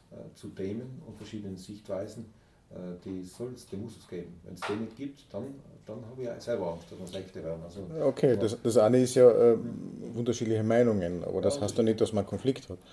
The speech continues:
Speaker 1: Das kann natürlich zum Konflikt ausarbeiten, äh,
Speaker 2: Ja.
Speaker 1: ausarten, ne? Weil man einfach dann sich, äh, nicht mehr einer Meinung ist und, und aus dem heraus dann, äh, der eine beleidigt ist und, äh,
Speaker 2: Ah, doch.
Speaker 1: das, ja, ja, natürlich,
Speaker 2: Ja, das geht
Speaker 1: gibt's.
Speaker 2: dann.
Speaker 1: Ja, das gibt's. Und dann ist es anzusprechen,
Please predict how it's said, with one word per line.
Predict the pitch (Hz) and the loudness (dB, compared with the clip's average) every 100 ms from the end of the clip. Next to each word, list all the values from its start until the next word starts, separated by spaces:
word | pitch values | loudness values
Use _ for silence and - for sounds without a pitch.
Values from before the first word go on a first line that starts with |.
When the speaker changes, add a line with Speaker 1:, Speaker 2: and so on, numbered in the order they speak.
| - - - - - | -20 -20 -20 -20 -20
Speaker 1:
Das | 113 - | -16 -12
kann | 98 95 | -8 -8
natürlich | 101 131 - | -6 -8 -10
zum | 110 | -14
Konflikt | 107 98 117 - | -12 -12 -12 -6
ausarbeiten, | 147 - 139 165 190 - | -6 -6 -8 -8 -10 -12
äh, | 101 | -12
Speaker 2:
Ja. | - | -10
Speaker 1:
ausarten, | 104 107 196 - | -4 -2 -2 -6
ne? | 170 | -10
Weil | 107 110 | -10 -10
man | 101 | -10
einfach | 113 - - | -12 -14 -16
dann | 120 131 | -14 -14
sich, | - - - | -18 -18 -16
äh, | - - - - - - - - 131 | -16 -14 -16 -16 -18 -18 -18 -18 -18
nicht | 135 | -16
mehr | 120 | -12
einer | 113 95 | -12 -10
Meinung | 90 127 151 | -10 -8 -8
ist | 180 180 - | -8 -12 -16
und, | 120 - | -18 -20
und | - - | -20 -20
aus | - | -14
dem | 104 120 | -12 -12
heraus | 107 - - - | -10 -10 -10 -12
dann, | 127 127 - _ _ _ _ - | -16 -16 -18 _ _ _ _ -16
äh, | - - | -16 -16
der | - - | -16 -16
eine | - | -14
beleidigt | 135 - 185 175 - | -10 -8 -8 -8 -10
ist | 160 - | -12 -14
und, | 123 117 - | -16 -16 -16
äh, | - - - - - - | -16 -16 -16 -18 -14 -2
Speaker 2:
Ah, | |
doch. | 156 135 - - | 4 4 4 -16
Speaker 1:
das, | - - - - - | -18 -20 -20 -20 -4
ja, | 147 | -2
ja, | 220 | -2
natürlich, | 214 127 | -6 -6
Speaker 2:
Ja, | 139 | -4
das | 165 175 | -4 -2
geht | 170 | -2
Speaker 1:
gibt's. | 160 104 - | 0 -4 -4
Speaker 2:
dann. | - | -12
Speaker 1:
Ja, | - | -12
das | - | -2
gibt's. | 123 120 117 117 - | -2 0 -2 -6 -6
Und | 110 107 | -10 -6
dann | 120 | -6
ist | 135 | -8
es | - - | -12 -10
anzusprechen, | 110 165 - - 98 - | -8 -10 -12 -10 -10 -8